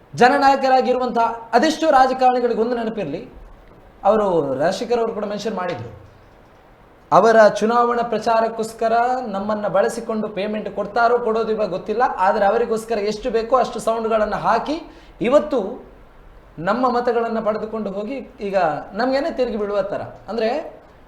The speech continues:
ಇಲ್ಲಿ ಏನ್ ಆಗ್ತಾ ಇದೆ ಅನ್ನೋಂಥದ್ದು ಪ್ರಶ್ನೆ. ಒಂದು ಸಮುದಾಯದ, ಒಂದು ಧರ್ಮದ ಕಾರ್ಯಕ್ರಮಗಳನ್ನ ನಿಲ್ಲಿಸ್ಬೇಕು ಅಂತನಾ? ಕಾಂಗ್ರೆಸ್ ಸರ್ಕಾರದ, ಆ, ವ್ಯವಹಾರಗಳೇ ಗೊತ್ತಾಗ್ತಿಲ್ಲ. ಒಂದು ಕಡೆ ಡಿ ಕೆ ಶಿವಕುಮಾರ್ ಅವರು ಹೇಳ್ತಾರೆ,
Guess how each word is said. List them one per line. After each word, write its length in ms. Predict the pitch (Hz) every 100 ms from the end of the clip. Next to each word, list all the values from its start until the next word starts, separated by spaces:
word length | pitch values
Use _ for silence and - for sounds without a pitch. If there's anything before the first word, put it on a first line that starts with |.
| - - -
ಇಲ್ಲಿ 280 | 247 202 196
ಏನ್ 180 | 320 311
ಆಗ್ತಾ 340 | 226 247 277 254
ಇದೆ 160 | 226
ಅನ್ನೋಂಥದ್ದು 320 | 233 233 220
ಪ್ರಶ್ನೆ. 440 | 214 185 - 180 - - - - - - - - - - - - -
ಒಂದು 220 | 240 247 214 190 165 143 - - -
ಸಮುದಾಯದ, 460 | 233 254 233 233
ಒಂದು 180 | 233 208
ಧರ್ಮದ 360 | 190 220 226 214 196 170 143 - - -
ಕಾರ್ಯಕ್ರಮಗಳನ್ನ 680 | 196 226 214 220 214 208 196
ನಿಲ್ಲಿಸ್ಬೇಕು 580 | 175 185 208 190 - 131
ಅಂತನಾ? 580 | 113 113 202 202 - - - - - - - _ - - - - -
ಕಾಂಗ್ರೆಸ್ 360 | 208 254 247 247
ಸರ್ಕಾರದ, 480 | 233 233 233 226 208 202 170 135 117 - -
ಆ, 320 | 117 104 92
ವ್ಯವಹಾರಗಳೇ 560 | 127 190 277 294 269 269
ಗೊತ್ತಾಗ್ತಿಲ್ಲ. 460 | 226 220 214 180 170
ಒಂದು 160 | 196
ಕಡೆ 160 | 220 208
ಡಿ 120 | 180
ಕೆ 120 | 196
ಶಿವಕುಮಾರ್ 400 | 220 - 208 214
ಅವರು 140 | 214 190
ಹೇಳ್ತಾರೆ, 640 | 180 185 175 160 104